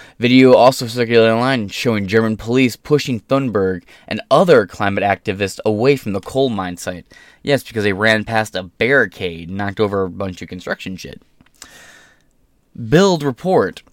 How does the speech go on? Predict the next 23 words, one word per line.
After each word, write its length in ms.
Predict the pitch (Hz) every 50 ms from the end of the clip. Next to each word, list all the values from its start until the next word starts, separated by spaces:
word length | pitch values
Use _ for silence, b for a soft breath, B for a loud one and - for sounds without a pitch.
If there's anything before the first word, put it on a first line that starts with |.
| _ _ _ _ b b b b b b b -
that 220 | 117 120 117 110 104
Gre-, 240 | 123 131 127 131 - _ _ _ _ _ _ _ _ -
reported 460 | 127 120 - - 202 208 156 113 98
that 240 | 104 95 - - _
Thunberg 640 | _ - 165 180 170 120 98 95 90 82 - - - _
finally 760 | _ - - - 156 180 202 196 190 180 175 170 160 151 - _ _
left 400 | - 101 104 120 127 123 - - -
the 80 | 113
coal 280 | - - 127 127 120 117
mine 320 | 107 98 92 92 90 92
site 320 | - - - 90 87 85 - -
at 120 | 95 -
five 640 | _ _ _ _ - 143 147 147 147 147 135 - -
ten 460 | - - 135 127 110 98 98 101 B B B B B B -
local 260 | - 131 127 - 113
time 240 | - 135 127 113 104
and 100 | 104 107
headed 500 | - 131 135 139 131 110 95 85 92 b b b b b b b -
to 120 | - 110
a 80 | 104 101
nearby 420 | 113 135 175 185 175 170 170 151
village 600 | 123 120 151 170 160 131 110 90 90 87 - - - _
in 300 | - 110 107 107 107 98